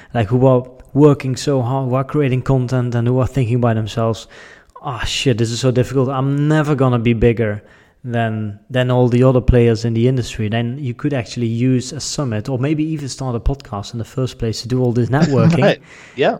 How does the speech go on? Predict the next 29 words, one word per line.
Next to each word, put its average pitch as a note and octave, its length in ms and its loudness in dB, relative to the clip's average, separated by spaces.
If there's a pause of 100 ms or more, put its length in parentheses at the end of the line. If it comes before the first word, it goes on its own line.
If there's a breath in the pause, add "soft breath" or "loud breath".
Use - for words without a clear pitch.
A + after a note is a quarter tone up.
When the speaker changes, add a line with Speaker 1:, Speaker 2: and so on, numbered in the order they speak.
(120)
Speaker 1:
And D3+ 140 0
then C#3 140 6
eventually C#3 440 0
start C3+ 440 -2
your B2 160 -2
summit, C3 480 -2 (180)
invite D3+ 420 0
everybody, B2 520 0
and C3+ 120 -2
then C3 120 0
all E3 340 2
these C#3 240 0
big C#3 240 0
people B2+ 460 2 (260 loud breath)
are D3 60 -4
gonna B2 200 4
send C#3 320 -2
traffic C3 440 -2
to B2+ 100 0
your B2+ 320 6
event, B2+ 460 0
right? A#2+ 280 -2
If - 200 -4
you, B2 160 -4
if D#3 240 -8
you A#2+ 80 -4
do A2+ 160 -2
it A#2 100 -14
right. G#2+ 240 -14